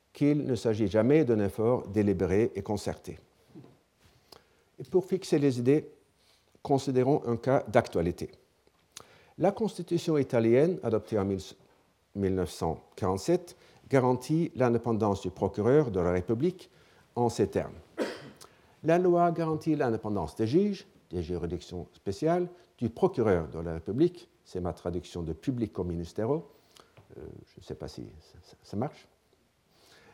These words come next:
euh, auprès de celle-ci et des personnes n'appartenant pas à la magistrature et qui participent à l'administration de la justice. Cette clause garantit donc non seulement l'indépendance des juges,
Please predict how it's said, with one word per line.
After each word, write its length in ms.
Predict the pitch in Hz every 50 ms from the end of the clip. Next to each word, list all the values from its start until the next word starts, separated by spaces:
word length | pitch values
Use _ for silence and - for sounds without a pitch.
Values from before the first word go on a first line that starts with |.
| _ _ 113
euh, 180 | 113 113 110 - - - - _
auprès 260 | 117 113 - - 98
de 80 | 90 92
celle-ci 500 | - - 117 113 - - 175 190 190 -
et 40 | 135
des 120 | 127 131 127
personnes 520 | - 143 127 - - 170 170 180 180 - -
n'appartenant 640 | 135 127 127 - 139 117 - - 123 117 113 110 117
pas 160 | 117 165 151
à 40 | 123
la 100 | 113 104
magistrature 720 | 104 98 92 82 - - 67 85 - - 147 160 165 160 - _ _ _ _ _ _ -
et 100 | 117 113
qui 120 | - 123
participent 640 | - - 110 101 - 104 - - 139 139 - - -
à 60 | 98
l'administration 640 | 95 92 92 95 92 - - 92 90 - 117 123
de 80 | 104 92
la 120 | 85 85
justice. 540 | 82 76 82 82 - - - - - - - _ _ _ _ _ _ _ _ _ - - - _ _ _ _ _
Cette 260 | - - 208 196 196 -
clause 260 | 170 147 113 98 -
garantit 400 | - 123 110 104 98 - - 92
donc 380 | 78 101 90 82 - - - -
non 220 | 120 156 208 226 208
seulement 400 | - - 151 127 113 104 101 92
l'indépendance 640 | 90 90 85 82 - - 92 87 85 78 78 -
des 100 | - 110
juges, 380 | 110 156 196 208 196 - -